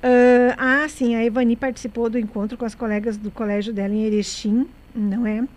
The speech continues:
Ah, eh, que se reúne há mais de cinquenta anos. E eu, isso, exatamente. Eu estudei no Santíssima Trindade, onde se formou a mãe do Vargas, em mil novecentos e trinta e sete. Que bacana, a dona Morgada. Então, estudou na mesma escola que eu.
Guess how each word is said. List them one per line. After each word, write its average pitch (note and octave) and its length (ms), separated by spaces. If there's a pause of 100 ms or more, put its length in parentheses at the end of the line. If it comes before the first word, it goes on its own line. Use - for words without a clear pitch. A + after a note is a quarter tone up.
(640)
Ah, A#3+ 680
eh, A#3 160 (120)
que C4+ 160
se B3+ 140
reúne B3+ 260
há C#4 40
mais C4+ 200
de - 60
cinquenta C#4+ 340
anos. A#3+ 640
E C4 160
eu, B3+ 140
isso, C#4 460
exatamente. D4+ 560 (280)
Eu D4 140
estudei E4 320
no F#4+ 100
Santíssima F#4+ 560
Trindade, D#4 480
onde D#4 140
se E4 160
formou D4+ 320
a D4+ 80
mãe D4 240
do D4+ 100
Vargas, C#4 400
em B3+ 80
mil C#4+ 100
novecentos E4 420
e - 20
trinta D4 360
e D4 100
sete. A3+ 840 (460)
Que C4+ 140
bacana, C4+ 1040
a A3+ 100
dona A#3+ 420
Morgada. A#3+ 720 (320)
Então, B3+ 260
estudou C4 340
na C#4+ 100
mesma D4 240
escola D4 320
que E4 160
eu. D#4 160